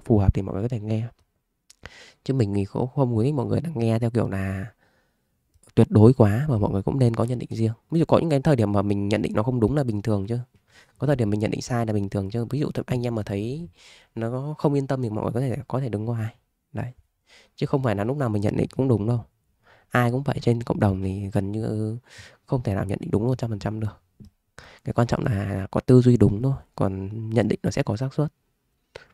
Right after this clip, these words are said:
Với mình, mình, mình, mình thấy như vậy. Anh ơi,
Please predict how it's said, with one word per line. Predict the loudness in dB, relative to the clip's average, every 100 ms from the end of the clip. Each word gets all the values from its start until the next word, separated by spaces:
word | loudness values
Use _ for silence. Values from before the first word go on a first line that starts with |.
| -10
Với | -6
mình, | -4 -4 -6
mình, | -6 -6 -8
mình, | -8 -10 -10
mình | -8 -4
thấy | -2
như | -4
vậy. | -6 -12 _ _ _ _ _ _ _ _ _ _ _ _ _ _ _ _ _ _ _ _ _ _ _ _ _ _ _ -20 -18 -18 -2
Anh | 2 4
ơi, | 4 2 -2